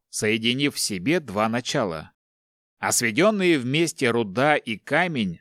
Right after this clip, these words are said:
обернутся амулетом и гибелью мира. Потому отношу двойные заклятия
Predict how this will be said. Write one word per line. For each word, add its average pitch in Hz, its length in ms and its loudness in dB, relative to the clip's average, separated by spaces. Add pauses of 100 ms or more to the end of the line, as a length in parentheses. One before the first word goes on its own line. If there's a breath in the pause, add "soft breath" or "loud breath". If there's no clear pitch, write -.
(100)
обернутся 113 880 0
амулетом 127 920 0
и 113 120 -4
гибелью 107 540 -2
мира. 120 460 -2 (1120)
Потому 135 600 0
отношу 139 840 2 (120)
двойные 131 500 -2
заклятия 117 920 -2